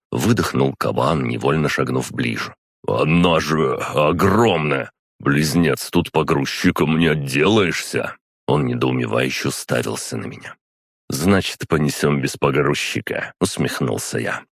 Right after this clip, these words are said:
Через прорезь в маске я увидел, как он изумлённо округлил глаза. "Магией будет тяжко", — задумчиво произнёс кабан. "Предлагаешь на руках тащить?" — хмыкнул я в ответ. "На руках ещё тяжелее".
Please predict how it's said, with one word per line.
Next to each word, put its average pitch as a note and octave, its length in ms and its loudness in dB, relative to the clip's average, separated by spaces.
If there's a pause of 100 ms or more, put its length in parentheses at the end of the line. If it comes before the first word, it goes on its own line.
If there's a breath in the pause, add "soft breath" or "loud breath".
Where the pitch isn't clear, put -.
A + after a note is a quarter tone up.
(360)
Через C2 300 -4
прорезь C#2+ 460 -2
в A1+ 100 -10
маске A2 420 -6
я A#2 140 -4
увидел, A#2+ 440 -4
как - 240 -6
он C2 100 0
изумлённо B1+ 580 -2
округлил C#2 500 -2
глаза. C2+ 540 0 (440)
"Магией D2 720 2
будет D#2 460 -2
тяжко", — D2+ 680 0 (100)
задумчиво - 580 -2
произнёс C2+ 540 -2
кабан. B1 420 -2 (380)
"Предлагаешь C2 680 0
на C#2+ 120 0
руках C2 420 -2
тащить?" — - 600 -4
хмыкнул C2 560 -2
я C2 140 0
в B1 60 -2
ответ. - 400 -4 (460)
"На C2+ 300 0
руках E2 500 2
ещё D2+ 420 0
тяжелее". C#2 600 0